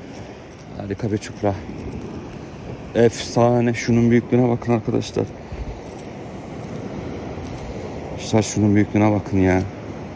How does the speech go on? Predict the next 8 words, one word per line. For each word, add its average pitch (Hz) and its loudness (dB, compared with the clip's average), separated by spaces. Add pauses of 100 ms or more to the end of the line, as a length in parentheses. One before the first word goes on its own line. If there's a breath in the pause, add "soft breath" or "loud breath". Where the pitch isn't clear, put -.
(580)
Şu - -4
çupranın 98 4
büyüklüğüne 104 6
bakın 98 2
arkadaşlar. 95 2 (3000)
Çupranın 143 2
büyüklüğüne 151 4
bakın. 147 2